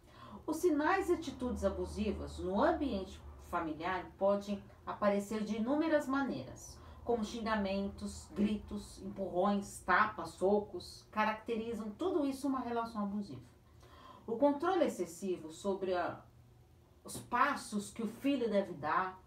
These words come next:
o que que deve vestir, comer, a carreira que deve seguir, também é um sinal de abuso. O abuso de autoridade, ele pode vir acompanhado de intimidações, retaliações,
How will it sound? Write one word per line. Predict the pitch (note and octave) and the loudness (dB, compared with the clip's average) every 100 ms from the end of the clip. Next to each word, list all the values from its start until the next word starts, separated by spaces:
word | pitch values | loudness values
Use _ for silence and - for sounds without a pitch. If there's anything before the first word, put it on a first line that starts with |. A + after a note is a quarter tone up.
| - - - A#3 | -20 -20 -10 -2
o | |
que | C#4 | 2
que | D#4 | 4
deve | C4+ A#3+ | 4 2
vestir, | G3 G#3 - A#3 B3+ - - - - | 0 -2 -4 -4 -4 -6 -12 -20 -2
comer, | - F3+ G3+ B3+ B3 - - - | 0 2 2 2 0 -8 -18 -6
a | G#3 | -2
carreira | G#3 B3+ G3+ E4+ E4+ D#4+ | 2 2 4 6 6 4
que | B3 | 0
deve | A#3+ G#3 - | 2 0 -2
seguir, | G#3 - F3+ A#3 A#3+ - - - - | -4 -4 -2 -2 -4 -12 -20 -14 -2
também | A#4 D4 G#3+ | 0 2 2
é | G#3+ | 0
um | |
sinal | G#3 B3 F#3 F3 | -2 -4 -4 -2
de | G3+ | -2
abuso. | G3 C#3 - - - - - - - | -4 -6 -14 -20 -20 -20 -20 -14 2
O | A#3+ | 4
abuso | B3+ C#4 C#4+ A#3+ | 6 6 4 4
de | A#3 | 2
autoridade, | A3 G3+ G3 - F3+ G3 F3+ | 2 2 0 0 0 0 0
ele | G3 G3+ | 0 2
pode | G#3 G3+ | 2 2
vir | F3+ G3 | 2 0
acompanhado | G3 G3 F#3 F#3+ F#3 G#3 G#3 | 2 -2 -2 -4 0 2 2
de | G3+ | 2
intimidações, | G#3 - G3+ G3+ F3+ F3 - D#3+ F#3+ G3+ G3+ - - | 2 2 0 2 0 -2 -4 -2 0 0 -2 -10 -12
retaliações, | - F#3+ G#3+ G3+ F3+ - - D#4 E4 - - | -6 -2 2 4 4 0 -8 -4 -4 -6 -10